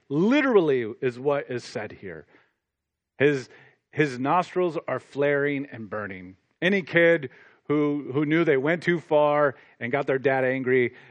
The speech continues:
or their mom angry and those nostrils flared, they knew. They knew they went too far.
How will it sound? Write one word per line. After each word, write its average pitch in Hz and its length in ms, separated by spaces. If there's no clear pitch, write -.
or 120 120
their 120 100
mom 127 300
angry 131 380
and 117 100
those 120 200
nostrils 127 460
flared, 117 380
they 143 140
knew. 117 420
They 175 160
knew 143 320
they 123 160
went 123 340
too 123 160
far. 90 460